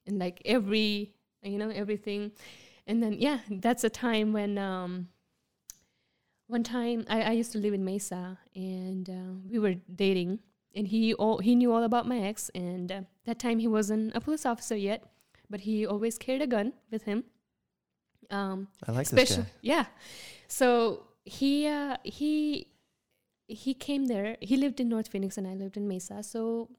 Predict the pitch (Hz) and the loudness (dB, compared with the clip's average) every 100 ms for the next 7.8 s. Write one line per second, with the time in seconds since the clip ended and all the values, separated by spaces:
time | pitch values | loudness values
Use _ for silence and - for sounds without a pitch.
0 | _ 240 - 247 214 220 - 226 214 233 | _ -8 -2 0 0 -2 -4 -6 -2 0
1 | 220 214 214 220 - 233 - 247 208 202 | 0 0 -2 -4 -6 -10 -4 -2 0 -4
2 | 240 _ _ - - - 214 220 233 220 | -6 _ _ -20 -20 -4 0 2 4 2
3 | 214 202 202 208 208 208 - 262 339 185 | 0 0 -2 -2 -2 -4 -4 -4 -2 -2
4 | 190 240 _ _ - - - - _ _ | -4 -8 _ _ -20 -20 -20 -20 _ _
5 | 196 202 185 190 - 190 180 180 196 226 | -4 -2 -4 -4 -2 0 0 0 0 2
6 | 220 - 202 190 190 208 - - 196 185 | 2 2 0 2 0 -2 -8 -14 -8 -6
7 | 180 175 208 226 - 233 226 | -4 -2 -2 -4 -2 -2 -2